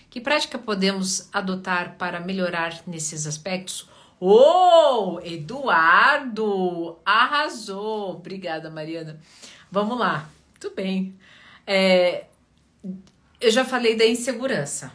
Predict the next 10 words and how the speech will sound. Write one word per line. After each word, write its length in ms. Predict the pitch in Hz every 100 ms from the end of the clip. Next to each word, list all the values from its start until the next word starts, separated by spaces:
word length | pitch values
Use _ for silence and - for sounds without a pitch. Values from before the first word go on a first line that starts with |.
| -
Vamos, 460 | 190 220 285 269 240
vamos, 320 | 262 269 220
vamos 180 | 254 254
olhar 220 | 196 170
pra 80 | 170
carência? 640 | - 147 185 156 - - - _ - - - - - - - - _
Co-, 140 | - -
carência 520 | - 262 254 262 262
é 20 |
falta. 600 | - 170 151 - -